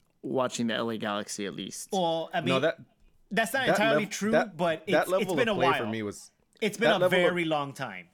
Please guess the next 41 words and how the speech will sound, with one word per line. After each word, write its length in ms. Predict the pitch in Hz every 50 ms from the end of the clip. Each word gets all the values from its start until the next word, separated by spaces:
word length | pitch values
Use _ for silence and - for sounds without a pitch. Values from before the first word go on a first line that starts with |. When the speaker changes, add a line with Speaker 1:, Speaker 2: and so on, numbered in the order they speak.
| _ _ _ _ _ _ _ _ 123
Speaker 3:
Yeah, 220 | 127 139 123 107
no, 60 | 95
Speaker 2:
Maybe 260 | 110 170 202 226 214 247
Speaker 3:
that 80 | 233
Speaker 2:
the, 220 | 185 208 226 214 202
Speaker 3:
level 0 |
of 80 | 185
Speaker 2:
uh, 160 | 175 170 160 156
Speaker 3:
play 280 | - 131 135 151 151 - -
Speaker 2:
maybe 240 | 165 175 185 196 190
the, 260 | 156 180 175 170 165
uh, 40 | 156 151 147 143 143
Ruud 120 | 139 135
Speaker 3:
was 240 | 139 170 175 - 131
Speaker 2:
Gullit 280 | - 180 160 143 123 - _ _ _ _ -
era, 480 | 170 147 139 131 120 113 110 110 - - _ _ _
maybe 540 | 156 151 175 185 185 143 156 139 120 110 110
Speaker 1:
Yeah, 140 | - 151 151
Speaker 2:
around 200 | 139 143 143 135
that 100 | 139 135
Speaker 1:
maybe, 120 | 131 120 107
Speaker 2:
time, 260 | - 147 139 131 123
but 120 | 123 127 113
Speaker 1:
maybe. 120 | 110 156
Speaker 2:
it's 140 | 156 143 -
not 180 | 196 190 180 -
fresh 200 | - 180 165 -
in 80 | 165 151
our 100 | 135 135
minds. 460 | 135 143 131 107 101 - 101 104 110
This 180 | 139 156 147
is 160 | 165 151 - 143 143
little, 320 | 156 151 147 143 131 - - - - - - _ _ _ _ _ _
you 120 | 165 170
know, 200 | 156 139 131 123 113
just 160 | - 143 -
a 20 | - _
couple 220 | - 175 156 160
days, 260 | 143 151 147 139 123 156
uh, 360 | 175 139 127 120 117 110 104 - _ _ _ _ _ _ _ _ _ _ _ _ _ _ _
uh, 200 | 151 135 120 120